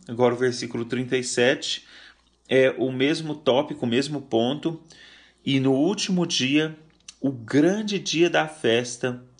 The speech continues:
provavelmente o sétimo dia", não o dia da dispersão em que eles iriam embora, "e no último dia, o grande dia da festa, Jesus pôs-se em pé e clamou", uma outra grande exclamação, dizendo:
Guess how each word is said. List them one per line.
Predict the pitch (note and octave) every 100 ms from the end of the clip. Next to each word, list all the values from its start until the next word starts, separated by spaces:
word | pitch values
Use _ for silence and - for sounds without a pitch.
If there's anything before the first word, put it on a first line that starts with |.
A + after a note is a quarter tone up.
| - _ _ _ _ _ -
provavelmente | B2+ B2+ C#3+ D3 C#3 C3 C#3+ C#3+
o | - B2+
sétimo | - - C#3+ E3 D#3 D3
dia", | B2+ A#2+ A#2+ D3 E3+ - _ _ _ - -
não | B2+ D3+ D3+
o |
dia | C3 C#3
da | C3+ B2
dispersão | A#2+ - B2 A#2+ - A#2+ C#3 C#3
em |
que | B2
eles | A#2+ A2+
iriam | A#2 A2+
embora, | G#2+ G#2 G2+ A#2 D3+ D3+ - - - - - _ -
"e | C3+
no | C#3
último | D#3+ G3 F3+ D#3+
dia, | - B2
o | D3
grande | B2 C#3 E3+ F#3
dia | E3+ E3+
da | E3 D#3+
festa, | - C3+ C3 C#3 C#3 -
Jesus | A#2+ B2+ B2+ C#3+ D3 - - _
pôs-se | - D#3+ F#3+ - F3+ F3
em | E3
pé | - C#3 C3+ E3+ - - _ _ _
e | C#3
clamou", | C3+ D#3 D3+ A#2+ A2+ A#2
uma | B2+
outra | F#3 F#3
grande | F#3 C3+ F#3 A#3
exclamação, | - - D#3+ D3 C#3 C#3+ C#3+
dizendo: | D3 C#3 B2+ A#2+ A2+